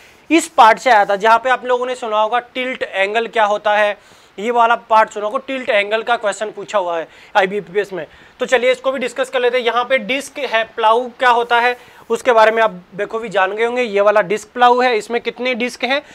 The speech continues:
Three disc हैं यहाँ पे। कितनी disc हैं? Disc number one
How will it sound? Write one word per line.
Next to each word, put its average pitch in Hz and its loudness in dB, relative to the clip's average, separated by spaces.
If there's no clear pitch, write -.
Three 277 0
disc 226 -6
हैं 202 0
यहाँ 185 2
पे। 170 -6
कितनी 240 -2
disc 247 -4
हैं? 254 2
Disc 233 -6
number 208 0
one 262 -2